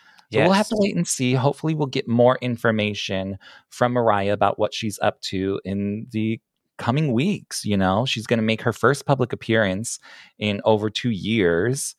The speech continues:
Speaker 2: Mm-hmm.
Speaker 1: And, um, she's gonna give us an amazing speech at the Songwriter Hall of Fame.
Speaker 2: Cannot wait.
Speaker 1: I cannot wait. I'm sure there's gonna be tons of press there, so she's gonna be answering a lot of questions, of course.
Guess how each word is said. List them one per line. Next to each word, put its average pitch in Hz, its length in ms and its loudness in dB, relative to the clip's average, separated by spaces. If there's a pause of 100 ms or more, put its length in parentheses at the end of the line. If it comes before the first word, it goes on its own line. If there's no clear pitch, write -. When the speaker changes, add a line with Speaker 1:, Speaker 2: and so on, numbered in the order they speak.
(120)
Speaker 2:
Mm-hmm. 107 500 0
Speaker 1:
And, 98 600 -2
um, 98 240 2
she's 98 200 -6
gonna 113 160 2
give 107 220 2
us 101 340 0
an 107 100 0
amazing 104 640 0
speech 98 600 -6
at 95 200 -4
the 98 60 -10
Songwriter 90 520 0
Hall 85 180 2
of 80 80 -6
Fame. 82 480 -6 (120)
Speaker 2:
Cannot 98 260 -4
wait. 92 480 -4 (240)
Speaker 1:
I - 40 -4
cannot 143 520 2
wait. 104 240 4
I'm 117 120 2
sure 139 160 0
there's 135 180 2
gonna 123 140 2
be 117 80 0
tons 151 420 -2
of 113 100 -6
press - 340 -2
there, 90 260 2
so 107 140 -4
she's 101 200 -6
gonna 101 140 0
be 90 180 -4
answering 117 440 0
a 95 60 0
lot 87 180 2
of - 100 -16
questions, 85 640 -2
of - 100 -16
course. - 640 -4